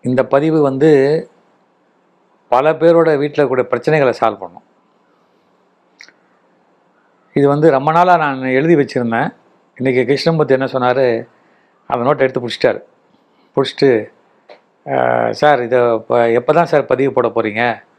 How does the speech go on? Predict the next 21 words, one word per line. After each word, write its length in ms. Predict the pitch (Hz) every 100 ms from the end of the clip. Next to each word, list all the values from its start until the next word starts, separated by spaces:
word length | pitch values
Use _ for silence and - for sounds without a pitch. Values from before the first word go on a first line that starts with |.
| _ _ _ _ _ _
இது 240 | 131 120 117 113 110 110 113
நான் 180 | 117 123
ரொம்ப 260 | 131 143
எதிர்பார்த்துட்டு 480 | 135 147 135 - 123
இருக்கிறேன்னாரு." 480 | 110 113 110 107 107 - _
"என்ன 220 | - 147
கிருஷ்ணமூர்த்தி, 440 | 131 120 127 120 120
உனக்கே 240 | 131 135
இந்த 160 | 131 127
பிரச்சனையான்னு?" 460 | 120 117 123 117
கேட்டேன். 300 | 104 98 - - _ _ - _
"எனக்கு 220 | - 139 147
இந்த 140 | 139
பிரச்சனை 340 | 139 139 160
இல்லை 140 | 139 -
சார், 100 | 151
நான் 120 | 131
தெரியாத 300 | 135 139 143
நாலு 120 | 131
பேர்ட்ட 200 | 120 131 -
சொல்லிட்டேன், 400 | 127 127 107